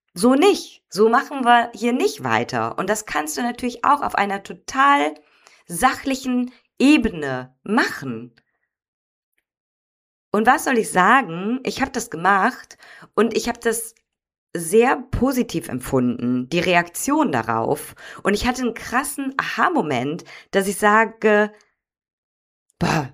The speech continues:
warum hast du das eigentlich nicht schon vor fünfzehn Jahren gemacht?“ Weil es fühlt sich richtig, richtig gut an, für sich selbst einzustehen und zu sagen, „Ey, das verwässert alles meinen Wert so sehr und so mach ich's nicht.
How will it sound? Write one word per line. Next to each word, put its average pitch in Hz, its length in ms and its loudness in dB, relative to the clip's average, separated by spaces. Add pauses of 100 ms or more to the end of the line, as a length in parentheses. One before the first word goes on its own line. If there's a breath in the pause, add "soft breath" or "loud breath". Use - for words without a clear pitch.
(100)
warum 185 300 0
hast 214 160 0
du 196 40 -4
das 214 180 -2
eigentlich 196 400 -2
nicht 202 220 0
schon 196 300 0
vor 190 480 4 (300)
fünfzehn 196 560 0
Jahren 226 400 4
gemacht?“ 127 600 -2 (1040)
Weil 233 140 2
es 233 120 -4
fühlt 302 220 4
sich 233 340 -8
richtig, 311 420 -6
richtig 277 400 -8
gut 349 360 0
an, 156 340 0 (220 loud breath)
für 254 140 0
sich 214 200 -2
selbst 277 360 2
einzustehen 226 760 0
und 233 120 -2
zu 220 100 -2
sagen, 226 300 2
„Ey, 277 380 2 (520 soft breath)
das 247 220 -2
verwässert 226 720 2
alles 269 320 -2
meinen 214 340 0
Wert 131 340 2
so 208 220 2
sehr 196 540 4 (300 loud breath)
und 240 220 6
so 214 120 2
mach 226 220 2
ich's 269 220 -2
nicht. 117 480 -8